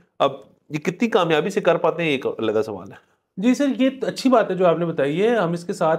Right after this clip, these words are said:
Speaker 2: हैं, लेकिन इसमें थोड़ा सा एक वो भी ऐड कर देना, हम पहले भी जो कहते रहे हैं कि जिस तरह डिफेंस में इन्होंने किया है कि वो पूरे दिन के लिए जो होती है पर्ची,
Speaker 1: सॉरी।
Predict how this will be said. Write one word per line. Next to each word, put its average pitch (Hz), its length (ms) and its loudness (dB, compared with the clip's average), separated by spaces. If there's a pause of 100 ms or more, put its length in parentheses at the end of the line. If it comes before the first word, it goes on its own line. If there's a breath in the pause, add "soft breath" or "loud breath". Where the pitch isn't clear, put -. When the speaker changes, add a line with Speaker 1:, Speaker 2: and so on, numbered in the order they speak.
Speaker 2:
हैं, 233 100 0
लेकिन 233 220 -2
इसमें 233 280 -2
थोड़ा 233 140 0
सा 240 120 2
एक 233 100 2
वो 214 120 2
भी 220 120 4
ऐड 185 220 4
कर 175 160 4
देना, 208 180 0
हम 208 100 0
पहले 180 220 2
भी 190 100 -2
जो 190 100 0
कहते 165 240 0
रहे 180 120 -2
हैं 180 80 -2
कि 185 60 -2
जिस 165 160 -6
तरह 185 100 0
डिफेंस 160 460 -2
में 175 60 2
इन्होंने 147 220 2
किया 127 340 0
है 135 60 -2
कि 170 120 0
वो 170 80 2
पूरे 156 260 2
दिन 147 200 0
के 151 100 -2
लिए 151 420 6
जो 135 100 -4
होती 127 220 -2
है 139 100 2
पर्ची, 131 440 -4
Speaker 1:
सॉरी। 104 220 -4